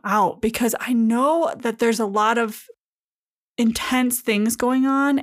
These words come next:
and I find it really helpful to open up my heart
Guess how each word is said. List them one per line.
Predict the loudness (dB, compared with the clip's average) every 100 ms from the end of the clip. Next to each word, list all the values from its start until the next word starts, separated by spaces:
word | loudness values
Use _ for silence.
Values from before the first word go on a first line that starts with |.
| -2
and | -4
I | 0 -2
find | 0 0 2
it | 0
really | 0 0 0
helpful | 0 -2 -2 0 0
to | 0 -6 -10 -4
open | -2 0 0
up | 0
my | 0 0
heart | -2 -2 0 0 -2